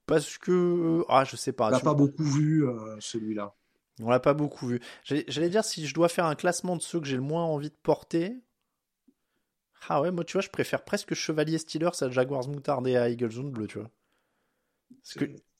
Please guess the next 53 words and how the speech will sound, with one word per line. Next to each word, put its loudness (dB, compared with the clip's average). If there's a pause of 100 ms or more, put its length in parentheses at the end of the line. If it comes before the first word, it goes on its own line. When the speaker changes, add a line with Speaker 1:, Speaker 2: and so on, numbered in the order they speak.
(400)
Speaker 2:
t'as -4
le -6
droit, -6
hein, -6
Speaker 1:
parce -4
que -6
les 0
Speaker 2:
aucun -8
Speaker 1:
couleurs, -2
en -4
Speaker 2:
problème. 0
Speaker 1:
fait, -10
c'est -6
surtout -6
que -14
les -2
couleurs 2
sont -6
très -2
vilaines. -2
Le -2
Jaguars 0
moutarde, 0
c'est -8
vraiment -4
une -4
couleur -4
qui -4
est -4
indicible. -4 (560)
Euh, 2
le 2
Eagles 6
jaune 0
bleu, -2
c'est -8
des -4
couleurs -2
qui -14
font -10
très -2
mal 0
aux 0
yeux, 0 (260)
alors -2
que 0
le -2
Chevalier -2
Steelers, -6
le -2
motif -2
est 2
pourri, -6